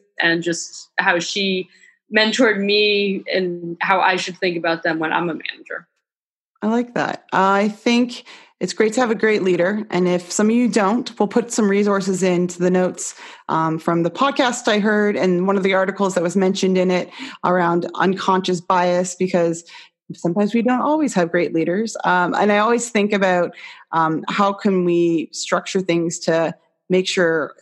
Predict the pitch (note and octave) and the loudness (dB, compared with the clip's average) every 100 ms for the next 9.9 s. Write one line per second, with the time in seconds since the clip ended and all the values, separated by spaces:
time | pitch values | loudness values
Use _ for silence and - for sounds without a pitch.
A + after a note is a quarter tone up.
0 | - F#3 F3+ F3 - A#3 C4 D4 C#4 F3+ | -4 0 2 0 0 0 2 2 2 0
1 | F3+ - G3+ A3 G3+ - G#3 C4 C4 C#4 | 0 0 2 2 0 -2 -4 -4 -2 -2
2 | C#4+ - F#3 F3 E3+ - - F3+ F3 - | -2 0 0 0 -4 -20 -4 -4 -2 2
3 | G#3 G3+ G3+ F#3+ F#3 F#3+ F#3 G3+ F#3 F#3+ | 4 2 2 0 0 0 0 0 0 -2
4 | - E3 D3+ - F#3+ - - G#3+ G#3+ G#3 | -2 -2 -2 -2 -4 -6 -6 -4 0 2
5 | G3 F#3 - - _ _ F3 E3 E3 F#3 | 2 2 -4 -20 _ _ 0 0 0 -4
6 | - G#3 G#3 F#3+ F#3 - F#3+ - F#3+ F#3 | 0 2 2 2 0 0 -4 -2 -2 2
7 | F3+ E3+ F3 E3+ E3+ - - _ _ _ | 2 0 0 -2 -2 -14 -20 _ _ _
8 | - D#3+ D#3+ - F3 E3+ B3+ C4+ F#3+ F3+ | -6 -4 -4 0 0 2 2 4 4 2
9 | - F3+ F3 - F#3+ D4 D#4 B3+ | 2 2 2 0 0 4 4 2